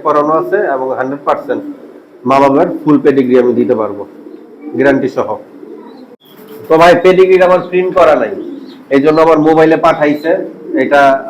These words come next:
আশিক ভাই থেকে কালেকশন করা। তবে এই ভিডিওতে একটা চ্যালেঞ্জ বইলা দেই, কেউ যদি আমার এই বেস্ট কিটেল ইনব্রিড নর ভুয়া পেডিগ্রি প্রমাণ করতে পারে, তাকে দশ হাজার টাকা আমি পুরস্কার দিব।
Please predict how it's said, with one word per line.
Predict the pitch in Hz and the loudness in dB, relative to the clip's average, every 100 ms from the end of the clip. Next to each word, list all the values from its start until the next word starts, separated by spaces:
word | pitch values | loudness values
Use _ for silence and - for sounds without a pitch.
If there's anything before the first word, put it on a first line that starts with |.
| - | -6
আশিক | 147 147 143 | -6 -6 -8
ভাই | 127 135 | -6 -6
থেকে | 151 143 | -4 -2
কালেকশন | 143 143 170 143 | -2 -2 -4 -6
করা। | 135 139 175 - - - - - | -2 0 0 -2 -16 -20 -20 -6
তবে | 156 175 | 2 4
এই | 185 | 4
ভিডিওতে | 170 180 185 180 | 4 2 2 2
একটা | 175 170 | 0 -2
চ্যালেঞ্জ | - 170 175 165 156 | 0 2 2 0 2
বইলা | 160 160 | 2 4
দেই, | 123 110 101 - - - | 2 -4 -8 -18 -20 0
কেউ | 165 180 | 4 6
যদি | 180 175 170 | 6 6 4
আমার | 160 160 | 4 4
এই | 170 | 4
বেস্ট | 143 160 151 - | 2 0 -2 0
কিটেল | 165 170 160 | 2 2 2
ইনব্রিড | 160 147 156 - 120 | 0 0 -2 -4 -6
নর | 127 156 151 - - 120 | 0 2 2 0 -8 -10
ভুয়া | 120 151 | -2 0
পেডিগ্রি | 151 165 160 147 | 0 -2 -2 -4
প্রমাণ | 170 165 165 | -2 -2 -2
করতে | - - | -2 -2
পারে, | - - 233 - - - - | 0 0 -2 -8 -18 -16 -2
তাকে | - 294 | -2 2
দশ | - - | 0 0
হাজার | - 311 | 2 0
টাকা | 320 - | 0 0
আমি | 302 - | 0 -2
পুরস্কার | 165 147 - 151 123 | -8 -12 -4 -2 -2
দিব। | 117 104 | -6 -12